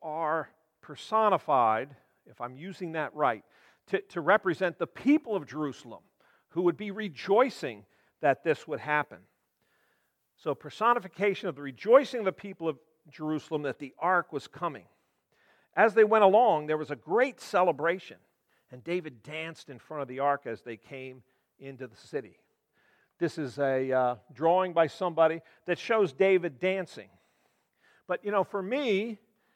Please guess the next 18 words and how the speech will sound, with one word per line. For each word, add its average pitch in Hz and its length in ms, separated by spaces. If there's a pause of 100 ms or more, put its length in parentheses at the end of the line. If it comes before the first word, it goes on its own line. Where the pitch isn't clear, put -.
(180)
this 247 220
doesn't 233 440
reflect 202 800 (160)
the 170 120
scriptures 143 840 (120)
well 139 260
enough. 92 420 (460)
Yeah, 180 300
the 165 140
ark 175 260
is 151 120
covered, 139 440 (480)
which 151 340
it 147 220
had 180 320
to 156 100
be 147 140
by 139 380